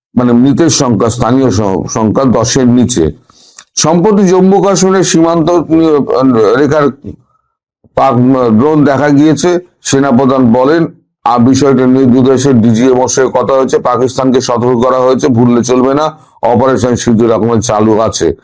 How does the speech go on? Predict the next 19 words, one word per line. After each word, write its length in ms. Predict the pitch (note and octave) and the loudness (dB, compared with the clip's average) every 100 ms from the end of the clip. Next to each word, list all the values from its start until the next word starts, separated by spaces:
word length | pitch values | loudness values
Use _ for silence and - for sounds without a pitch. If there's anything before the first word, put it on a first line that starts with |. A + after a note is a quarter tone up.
| - _ | -20 _
এরপরেও 600 | G#2+ C3+ A2 C3+ D3+ E3 | 0 0 0 0 0 2
আজ 120 | D3 | 0
সন্ধ্যায় 440 | - C3+ B2+ C3 C3+ | -2 -4 0 0 0
নিয়ন্ত্রণ 500 | A#2+ A#2 A#2 A#2+ A#2 | 0 0 0 0 0
রেখা 240 | G#2+ B2+ B2 | 0 -2 -2
ফের 260 | B2 B2 G2 | 0 2 2
ড্রোন 220 | A2 G#2 | 0 0
রাখা, 240 | G#2 G#2 G2 F#2 - | 0 0 -2 -2 -2
দেখা 240 | G#2+ G#2+ | -2 0
দিয়েছে, 460 | G2+ A#2+ A#2+ D#3 D#3+ - - _ | 2 0 0 -2 -2 -8 -20 _
মানে 180 | A#2 D3+ | -4 -2
ভারতকে 460 | A#2 A2+ C3 - C#3+ | 0 0 -2 0 0
উস্কাচ্ছে, 600 | C#3+ - G#2+ - - D2 - _ _ _ _ _ _ _ _ _ - | 0 -2 -4 -4 -6 -6 -8 _ _ _ _ _ _ _ _ _ -6
ভারতকে 600 | D#2+ G#2+ A2+ D#3 F#3 - | -2 0 0 0 -2 -2
উস্কাচ্ছে। 580 | C3+ C3+ A2+ F2 - - - _ | -2 -2 -4 -4 -6 -8 -10 _
যেটা 220 | E2 G2+ | -4 0
বাংলাদেশ 520 | F#2 G#2 A2 A#2+ A#2+ C3 | 0 0 0 0 0 -2
করছে, 240 | C3+ D3+ | -2 -2
সেটা 240 | C#3+ A#2 | -2 -2